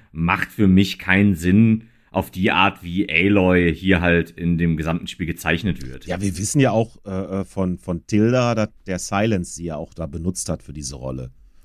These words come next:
Speaker 2: So, also, na, sie ist ja auch nur so ein, so ein Bauernopfer dann sozusagen.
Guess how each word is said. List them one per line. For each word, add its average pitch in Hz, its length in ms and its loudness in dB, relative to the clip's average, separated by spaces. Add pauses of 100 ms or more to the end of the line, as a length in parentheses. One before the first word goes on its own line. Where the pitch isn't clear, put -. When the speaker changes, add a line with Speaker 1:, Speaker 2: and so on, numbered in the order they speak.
(240)
Speaker 2:
So, 71 280 -10
also, 71 420 -12 (360)
na, 78 140 -10
sie 78 100 -8
ist - 140 -6
ja 76 100 -4
auch - 180 -6
nur 80 200 -8
so 71 120 -10
ein, 64 280 -14 (1200)
so 85 120 -10
ein 76 240 -10
Bauernopfer 73 720 -6
dann 69 240 -10
sozusagen. 65 680 -14